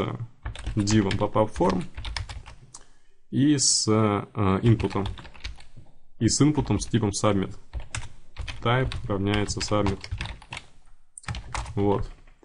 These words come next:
И теперь прописываем, прописываем для него стили. Давайте посмотрим. Так, сначала пропишем вот font size восемнадцать пикселей. Font size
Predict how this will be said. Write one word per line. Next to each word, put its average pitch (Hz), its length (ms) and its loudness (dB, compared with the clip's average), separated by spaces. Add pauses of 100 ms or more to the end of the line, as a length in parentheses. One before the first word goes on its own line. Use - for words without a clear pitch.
(340)
И 165 80 2
теперь 127 240 2
прописываем, 107 640 4
прописываем 110 440 4
для 95 100 6
него 98 240 6
стили. 95 320 4
Давайте 101 400 2
посмотрим. 131 540 0 (1600)
Так, 98 280 0
сначала 101 420 2
пропишем 95 520 2
вот 95 240 -4 (180)
font 101 180 2
size 101 360 0
восемнадцать 107 420 0
пикселей. 131 480 -4 (840)
Font - 300 -2
size - 760 0